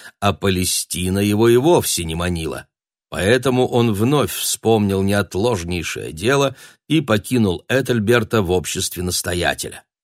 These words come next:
Но тот не остался от этого в проигрыше, ибо Берти весьма правдиво поведал ему свои злоключения в Святой Земле. «Мистер Хардинг», сказал епископ, догоняя бывшего смотрителя,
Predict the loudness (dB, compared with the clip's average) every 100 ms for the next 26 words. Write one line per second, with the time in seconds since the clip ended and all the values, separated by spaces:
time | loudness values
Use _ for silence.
0 | _ _ 0 2 6 6 4 4 2 0
1 | 0 0 0 -2 -2 0 -2 -2 -4 -4
2 | -6 0 2 4 4 0 -2 -6 -8 _
3 | _ _ -2 0 2 0 2 2 2 0
4 | -6 -6 _ _ -2 0 2 2 2 2
5 | 0 0 -4 -2 0 0 -2 -2 0 0
6 | 0 0 -2 -2 -2 -2 -2 -2 -4 -6
7 | -14 -10 -2 0 0 0 -2 -4 -4 -6
8 | -8 -6 -4 -6 -8 -10 -12 -14 _ _
9 | _ _ _ _ _ _ _ _ _ _
10 | _ -8 0 0 0 -2 -4 -4 -4 -4
11 | -6 -6 -8 -18 -20 -20 _ -8 -2 0
12 | 2 0 -2 -4 -6 -4 -6 -8 -10 -6
13 | -4 -4 -2 -2 -4 -4 -6 -6 -4 -4
14 | -4 -6 -8 -10 -14